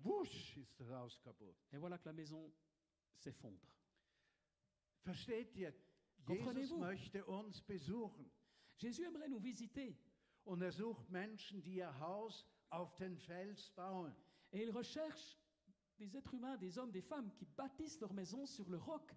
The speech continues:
Speaker 1: Nicht für sich selbst.
Speaker 2: Autrement dit, pas pour eux-mêmes.
Speaker 1: Aber ich muss euch sagen, heute Morgen,
Speaker 2: Et je dois vous dire, ce matin,
Speaker 1: es war scheißkalt.
Speaker 2: il faisait super froid.
Speaker 1: Heißt das scheißkalt?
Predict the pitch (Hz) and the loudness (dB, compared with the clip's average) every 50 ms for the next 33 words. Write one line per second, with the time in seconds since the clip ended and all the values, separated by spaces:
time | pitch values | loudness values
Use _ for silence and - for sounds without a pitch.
0 | - 143 165 226 262 - - - 208 233 220 196 170 214 196 - - - 202 208 | -8 -2 2 2 2 2 0 -2 0 0 0 2 0 -2 -2 -2 -2 0 2 2
1 | 226 208 - - - - - - - - - - - - - 185 202 - 226 220 | 4 2 0 -4 -6 -14 -16 -16 -18 -20 -20 -18 -6 -2 0 0 2 2 2 2
2 | 240 247 262 277 - 233 202 - 196 - 170 175 175 277 311 320 254 170 131 107 | 2 2 0 0 0 0 0 0 0 2 2 4 4 6 4 4 4 2 -2 -4
3 | - - - - - - - 160 170 175 185 196 185 - 175 170 156 143 - - | -6 -10 -20 -20 -20 -12 -4 -2 0 2 4 2 2 2 2 2 2 0 0 0
4 | 156 151 156 160 160 151 135 135 139 131 - 143 127 123 131 139 147 151 147 151 | 0 0 0 0 0 -2 0 0 -2 -2 -2 -2 0 0 2 2 0 0 -2 -6
5 | 151 139 - - - _ _ _ _ _ - 135 135 - 202 202 208 185 202 226 | -10 -12 -14 -16 -20 _ _ _ _ _ -6 -4 0 0 0 2 2 2 2 2
6 | 269 262 - - 170 160 160 - 180 180 185 190 190 - - - - - 135 - | 0 0 0 -2 -4 -4 -2 0 0 0 0 -2 -6 -10 -14 -18 -8 -4 -4 -4
7 | - - 139 123 123 120 - - - - - - - - - - - - 170 160 | -4 -4 -6 -6 -6 -8 -12 -16 -20 -20 -20 -18 -14 -12 -10 -8 -4 -2 0 0
8 | 165 180 180 165 - - - - - - 131 151 147 135 117 - - - - - | 2 0 0 0 -2 -6 -12 -14 -10 -6 -2 -2 -2 -2 -4 -6 -12 -18 -20 -20
9 | - - _ _ _ - - - 180 185 170 185 190 170 - - - 381 311 - | -20 -20 _ _ _ -8 0 4 4 4 4 4 2 0 -2 -4 0 -2 0 0
10 | 226 208 196 - - - 208 131 170 165 - - - - - _ _ - _ _ | 0 -2 -2 -4 -4 0 0 0 0 -2 -4 -14 -20 -20 -20 _ _ -20 _ _
11 | _ - 277 - - - - - _ - 240 - _ _ - - 135 160 165 - | _ -20 -20 -20 -20 -20 -20 -20 _ -20 -20 -20 _ _ -12 -10 -10 -10 -8 -8
12 | 185 156 - - 160 160 190 196 - - - 131 127 | -10 -10 -8 -10 -8 -8 -8 -10 -12 -14 -16 -14 -16